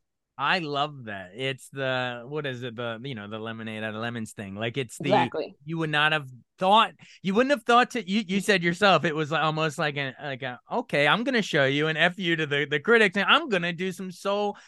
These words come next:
Speaker 1: soul appella," as, uh, Questlove dubbed it, right? Your soul
Speaker 2: Correct.
Speaker 1: capa-, soul appella. Um, so in the end, in the end, it got you, it got you, you know, it helped, you leveled up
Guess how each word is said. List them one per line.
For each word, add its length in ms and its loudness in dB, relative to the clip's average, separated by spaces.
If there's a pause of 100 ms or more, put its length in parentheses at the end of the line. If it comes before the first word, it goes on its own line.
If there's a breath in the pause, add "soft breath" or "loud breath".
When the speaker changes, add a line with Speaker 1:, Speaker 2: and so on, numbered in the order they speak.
(120 soft breath)
Speaker 1:
soul 380 10
appella," 580 6
as, 320 2
uh, 300 4 (100)
Questlove 500 -2
dubbed 280 -4
it, 120 -8
right? 220 -4 (320 soft breath)
Your 160 0
soul 380 2
Speaker 2:
Correct. 120 -2
Speaker 1:
capa-, 320 -8
soul 340 -8
appella. 360 -6 (340 soft breath)
Um, 360 -2
so 160 0
in 160 0
the 100 2
end, 180 6
in 140 2
the 100 -2
end, 220 2
it 100 -6
got 220 2
you, 300 -4 (260)
it 180 -10
got 220 0
you, 320 -2
you 240 -6
know, 120 2
it 180 -4
helped, 200 -2
you 120 -2
leveled 280 6
up 180 6